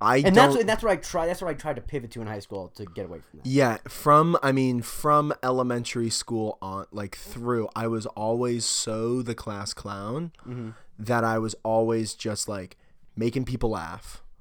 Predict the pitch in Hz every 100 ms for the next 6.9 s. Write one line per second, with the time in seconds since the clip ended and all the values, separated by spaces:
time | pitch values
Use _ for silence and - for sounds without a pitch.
0 | - 104 98 - - 117 113 104 131 120
1 | 113 107 117 - - 170 180 165 123 117
2 | - 120 123 117 110 113 - 143 - 127
3 | 123 139 135 123 110 - - - _ -
4 | 113 - 123 120 - - 110 113 123 113
5 | 104 101 - 98 98 - 107 104 98 95
6 | 110 113 101 73 101 107 98 98 90